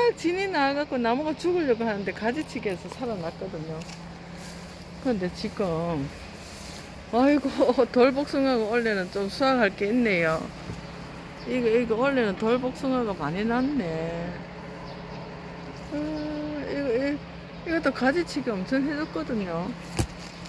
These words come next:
이 가지치기. 가지치기 많이 해줬더니만 이렇게 커졌어요.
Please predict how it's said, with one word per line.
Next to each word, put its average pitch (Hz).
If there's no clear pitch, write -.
이 233
가지치기. 208
가지치기 277
많이 185
해줬더니만 170
이렇게 247
커졌어요. 196